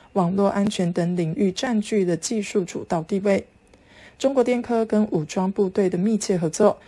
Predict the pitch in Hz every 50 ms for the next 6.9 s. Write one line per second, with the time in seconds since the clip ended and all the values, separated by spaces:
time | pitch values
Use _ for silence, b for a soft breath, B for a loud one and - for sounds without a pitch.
0 | B B - - 202 196 208 - - 196 170 170 - 262 247 214 202 - 180 156
1 | 160 - 175 180 180 - - 190 185 180 - 196 180 - - 180 175 - - 185
2 | 180 - 180 185 - 208 196 - - B B B B B - 196 - 190 - 208
3 | 185 170 - 240 233 196 - - 160 160 165 170 - - 170 175 - - - _
4 | B B B B B B B B - - 196 185 214 214 202 190 - 208 202 208
5 | - 175 170 - 208 196 185 - - 196 190 165 185 170 175 - - 202 185 185
6 | - 202 185 - 175 170 175 185 185 180 180 - 208 196 - - 180 175